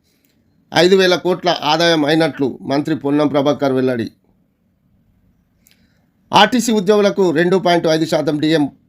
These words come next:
ప్రభుత్వం ప్రకటించింది. ఈ పెంపుతో ప్రతి నెల ఆర్టీసీపై మూడు పాయింట్ ఆరు కోట్ల అదనపు భారం పడనుంది. రవాణా శాఖ మంత్రి పొన్నం ప్రభాకర్ తెలిపారు.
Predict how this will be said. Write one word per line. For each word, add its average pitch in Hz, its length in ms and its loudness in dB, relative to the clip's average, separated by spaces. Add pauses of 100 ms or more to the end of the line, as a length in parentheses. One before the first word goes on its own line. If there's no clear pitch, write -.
(280)
ప్రభుత్వం 143 360 -4
ప్రకటించింది. 151 520 0
ఈ 147 220 0
పెంపుతో 147 460 -2
ప్రతి 139 300 -2
నెల 165 280 0 (360)
ఆర్టీసీపై 180 460 2
మూడు 170 200 0
పాయింట్ 175 260 -2
ఆరు 156 220 0
కోట్ల 147 240 -4
అదనపు 143 260 0
భారం 147 200 0
పడనుంది. 135 400 -4 (420)
రవాణా 190 240 2
శాఖ 202 180 2
మంత్రి 190 260 0
పొన్నం 151 280 -4
ప్రభాకర్ 147 360 -4
తెలిపారు. 117 380 -6